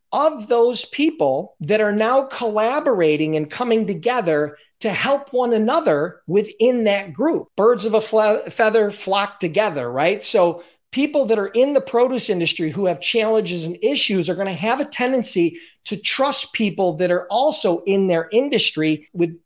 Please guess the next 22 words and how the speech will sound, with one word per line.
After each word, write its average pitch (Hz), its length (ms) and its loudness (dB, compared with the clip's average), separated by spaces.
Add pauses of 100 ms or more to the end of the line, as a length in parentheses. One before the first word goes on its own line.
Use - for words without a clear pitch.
(100)
strategies, 196 760 0
tactics, 185 640 -2
tools, 175 500 -2
advice, 160 600 -2
resources. 143 1080 -4 (200)
Okay. 202 440 0 (240)
So 208 160 -2
that's 262 340 -2
where 294 120 0
that 247 200 -2
community 220 560 0
comes 185 380 -4
in. 277 180 2
And 185 100 0
if 175 240 -4
you 330 240 2
become 220 460 -4
the 160 100 0
steward 277 760 0
of 147 160 -6
that 208 260 -2
community 185 720 -2